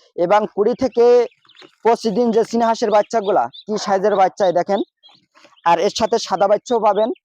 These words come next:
এবং এর সাথে দুই একটা পাওয়া যায় দু জাতের বাচ্চা। কোনো ভাইয়েরও প্রয়োজন হয় দু জাতের বাচ্চা, আমাদের সাথে যোগাযোগ করবেন, দু জাতের বাচ্চা দিতে পারবো। এবং এই রাজহাঁসের বাচ্চা, এই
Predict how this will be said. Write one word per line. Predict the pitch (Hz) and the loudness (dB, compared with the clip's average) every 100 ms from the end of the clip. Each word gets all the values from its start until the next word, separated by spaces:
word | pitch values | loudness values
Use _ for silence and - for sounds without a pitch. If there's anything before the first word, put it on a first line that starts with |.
| _ - | _ -10
এবং | 165 202 208 | 0 0 2
এর | 208 | -2
সাথে | - 220 220 | -2 -2 0
দুই | 202 | 2
একটা | 202 - 202 | 2 0 0
পাওয়া | 190 196 | 0 0
যায় | 190 190 | 0 -2
দু | 165 208 | 0 0
জাতের | 202 190 185 | 0 0 0
বাচ্চা। | 165 - 143 123 - 156 156 - _ _ | 0 -2 -4 -4 -6 -18 -20 -20 _ _
কোনো | 190 208 214 | -6 -4 0
ভাইয়েরও | 175 185 190 208 | 0 2 2 0
প্রয়োজন | - 196 180 190 | 0 -2 0 0
হয় | 196 | 0
দু | 165 180 | 0 0
জাতের | 185 196 | 0 0
বাচ্চা, | 180 170 - 202 - _ _ - | -2 -2 0 -2 -2 _ _ -4
আমাদের | 175 185 | -2 -2
সাথে | 196 196 | -2 0
যোগাযোগ | 190 190 - | 0 0 -2
করবেন, | 208 220 | -2 0
দু | 180 | 0
জাতের | 190 170 180 | 0 0 -2
বাচ্চা | 165 - | -4 -4
দিতে | 165 160 147 | -4 -2 -2
পারবো। | 139 120 - _ _ _ _ _ _ _ | -2 -4 -8 _ _ _ _ _ _ _
এবং | - 202 226 | -2 0 2
এই | 220 | 4
রাজহাঁসের | 202 202 220 214 226 | 4 4 2 2 2
বাচ্চা, | 208 - 190 | 2 2 0
এই | 160 | 0